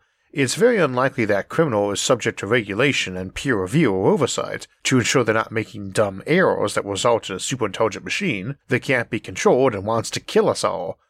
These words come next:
or just one that really enjoys stealing. As an example, we have a problem these days with phishing. A lot of hacking in cybersecurity is about getting those critical bits of information for resetting your password via security questions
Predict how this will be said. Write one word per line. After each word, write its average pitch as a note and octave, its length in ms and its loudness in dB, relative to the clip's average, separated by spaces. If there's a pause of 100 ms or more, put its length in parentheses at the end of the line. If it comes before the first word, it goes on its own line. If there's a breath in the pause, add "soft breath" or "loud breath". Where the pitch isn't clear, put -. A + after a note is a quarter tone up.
(180)
or D3+ 200 4
just C3+ 220 -2
one C3 120 2
that A2+ 120 0
really G#2+ 280 -6
enjoys G2 400 0
stealing. A2+ 540 0 (1200)
As C3+ 300 0
an C3 80 2
example, B2+ 540 2
we F3+ 140 0
have G#3+ 180 2
a C3 80 -2
problem C#3 400 -2
these G2+ 260 -10
days G#2 320 -6
with G2 120 -8
phishing. - 640 -2 (580)
A A#2+ 100 -2
lot F#3 160 4
of F#3 120 -2
hacking D3 360 -2
in G#2 80 -2
cybersecurity A2 760 -2
is F#2+ 100 -4
about G2+ 240 -2
getting B2 220 0
those G#2+ 200 2
critical B2 320 -2
bits A2 220 -2
of G#2 80 -4
information G#2 640 -2
for G2 180 -6
resetting G#2+ 320 -2
your F#2 120 -6
password F#2+ 680 -2
via A#2 240 2
security G3+ 400 2
questions - 580 -8